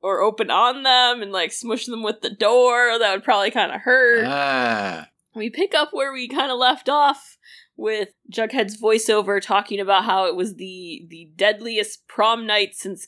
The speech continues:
Speaker 1: Carrie's.
Speaker 2: Yeah.
Speaker 1: And, you know,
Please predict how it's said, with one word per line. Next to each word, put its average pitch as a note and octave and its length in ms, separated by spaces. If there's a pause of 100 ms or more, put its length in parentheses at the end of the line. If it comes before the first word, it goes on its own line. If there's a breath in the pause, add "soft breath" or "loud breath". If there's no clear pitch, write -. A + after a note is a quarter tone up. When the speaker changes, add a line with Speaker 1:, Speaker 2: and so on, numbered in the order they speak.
Speaker 1:
Carrie's. G3+ 920 (300)
Speaker 2:
Yeah. D#3 480 (640)
Speaker 1:
And, G#3 380
you A#3+ 120
know, A3 360